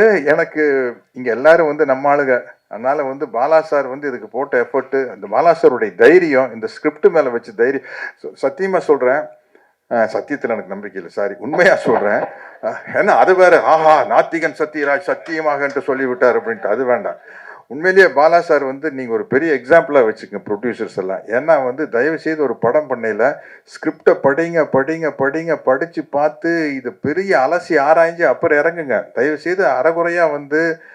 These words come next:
படம் எடுக்கிறேன்னு வந்துடாதீங்க, ஏதோ ஒரு படம் எடுக்கணுமேன்னு வந்துடாதீங்க. கொஞ்சம் அதுல, ஏன்னா மத்தவங்க எல்லாம் காசை வாங்குறவங்க, நீங்க ஒரு ஆள் தான் காசை போடுறவங்க. அது என்ன மாதிரி கேரக்டர் ஆர்டிஸ்டுக்கு இன்னும் ஜாலி. நம்ம ஒரு பத்து படம் நடிக்கிறோம், அட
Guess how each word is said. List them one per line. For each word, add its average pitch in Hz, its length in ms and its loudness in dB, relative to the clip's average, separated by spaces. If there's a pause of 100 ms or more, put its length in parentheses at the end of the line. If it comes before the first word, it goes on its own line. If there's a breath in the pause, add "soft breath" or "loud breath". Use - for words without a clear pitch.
(180 loud breath)
படம் 160 220 2
எடுக்கிறேன்னு 143 460 0
வந்துடாதீங்க, 123 380 0
ஏதோ 110 180 -6
ஒரு 143 160 0
படம் 143 260 0
எடுக்கணுமேன்னு 156 720 -2
வந்துடாதீங்க. 107 440 -2 (180)
கொஞ்சம் 143 360 -2
அதுல, 127 220 2
ஏன்னா 185 360 2 (360 soft breath)
மத்தவங்க 143 380 2
எல்லாம் 190 280 2
காசை 156 360 0
வாங்குறவங்க, 131 600 2 (120)
நீங்க 117 240 -4
ஒரு 143 140 6
ஆள் 165 120 6
தான் 175 140 -2
காசை 131 420 0
போடுறவங்க. 113 540 2 (320)
அது 139 200 0
என்ன 147 200 0
மாதிரி 185 280 0
கேரக்டர் 160 520 2
ஆர்டிஸ்டுக்கு 156 300 -6
இன்னும் 170 240 0
ஜாலி. 139 300 6
நம்ம 123 180 -4
ஒரு 113 100 -2
பத்து 127 280 0
படம் 165 220 0
நடிக்கிறோம், 127 320 0
அட 110 320 -6